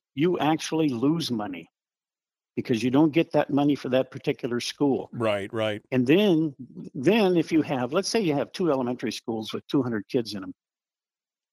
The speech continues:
Speaker 1: you have two of those. Well, you get more money for those two schools than you do if you had one school with four hundred elementary kids in 'em, the same number of students.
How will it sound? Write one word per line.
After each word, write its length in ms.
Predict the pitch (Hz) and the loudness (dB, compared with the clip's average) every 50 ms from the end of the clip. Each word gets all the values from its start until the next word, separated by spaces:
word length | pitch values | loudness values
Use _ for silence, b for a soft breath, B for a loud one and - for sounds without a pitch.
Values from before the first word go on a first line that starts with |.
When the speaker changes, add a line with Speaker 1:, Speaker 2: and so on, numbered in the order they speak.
| _ - | _ -2
Speaker 1:
you 80 | 120 | 0
have 120 | 123 120 - | 0 0 0
two 200 | - - 175 147 | 0 2 4 4
of 60 | 107 | 4
those. 340 | 95 85 87 - - - - _ _ _ _ _ _ _ _ _ - | 2 -2 -6 -6 -8 -10 -12 _ _ _ _ _ _ _ _ _ 4
Well, 180 | 151 151 147 - | 4 4 4 4
you 120 | 147 151 175 | 2 0 2
get 220 | 156 214 226 - | 2 2 2 2
more 240 | - 202 202 185 170 | 2 2 2 2 4
money 240 | 175 185 202 208 180 | 2 2 2 0 0
for 160 | - 170 147 | -2 -2 -2
those 220 | 131 135 131 - | -2 -2 -4 -4
two 160 | - 147 127 | -4 -4 -4
schools 400 | 120 - - 135 131 139 143 135 | -4 -4 -2 -2 0 0 0 -2
than 180 | - 151 135 135 | -2 -2 -2 -2
you 140 | 131 131 127 - _ | -2 -4 -6 -4 _
do 160 | 156 160 151 | 0 2 2
if 180 | 139 127 - - | 2 0 0 -2
you 120 | 135 131 | -4 -4
had 240 | - 143 135 127 123 - _ _ _ _ _ _ _ | -2 -4 -4 -4 -6 -8 _ _ _ _ _ _ _
one 280 | 139 131 165 226 240 | -2 0 0 2 0
school 380 | - - - - 135 131 139 143 | 0 -2 -2 0 2 2 2 2
with 180 | 131 139 143 - | 2 0 0 -2
four 280 | - - 226 233 196 | -2 0 0 2 2
hundred 260 | 151 165 131 117 101 - | 2 0 0 -2 -2 -2
elementary 640 | 131 120 117 110 107 110 101 - - 107 98 - _ _ - | -2 -2 -2 -2 -2 -4 -4 -6 -6 -8 -8 -8 _ _ -6
kids 260 | - 113 98 95 - | -4 -4 -2 -2 -4
in 120 | 101 90 | -4 -2
'em, 80 | 87 87 | -2 -2
the 100 | 98 104 | -2 -2
same 280 | - - 123 120 113 | 0 0 2 2 2
number 240 | 113 117 110 101 101 | 0 0 -2 -2 -2
of 60 | 92 | -4
students. 520 | - - - 117 101 90 92 90 - - | -4 -6 -6 -8 -8 -8 -8 -8 -8 -8